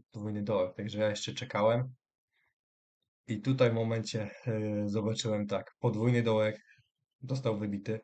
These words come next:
Mocna reakcja wzrostowa, także ja szukam, e, szukam już miejsca po prostu po-, do przyłączenia się w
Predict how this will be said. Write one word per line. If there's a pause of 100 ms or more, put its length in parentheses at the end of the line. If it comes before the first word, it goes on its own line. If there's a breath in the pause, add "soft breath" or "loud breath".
(1700)
Mocna
reakcja (100)
wzrostowa, (160)
także
ja
szukam, (120)
e, (400)
szukam
już
miejsca
po
prostu
po-,
do
przyłączenia
się
w